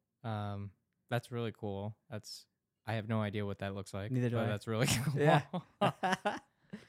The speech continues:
Speaker 1: This just popped in my head,
Speaker 2: Cool.
Speaker 1: totally random.
Speaker 2: Love it.
Speaker 1: But you have learned a lot about, uh, people and circumstances. And, um, if I said to you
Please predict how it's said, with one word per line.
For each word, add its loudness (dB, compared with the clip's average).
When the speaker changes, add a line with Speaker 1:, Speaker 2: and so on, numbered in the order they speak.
Speaker 1:
This 4
just 2
popped 2
in 2
my 4
head, 2
Speaker 2:
Cool. 4
Speaker 1:
totally 0
random. -2
Speaker 2:
Love -2
it. -8
Speaker 1:
But 0
you 0
have 0
learned -2
a -2
lot -4
about, -8
uh, -6
people -2
and -4
circumstances. -4
And, -6
um, -8
if -6
I -2
said -8
to -6
you -4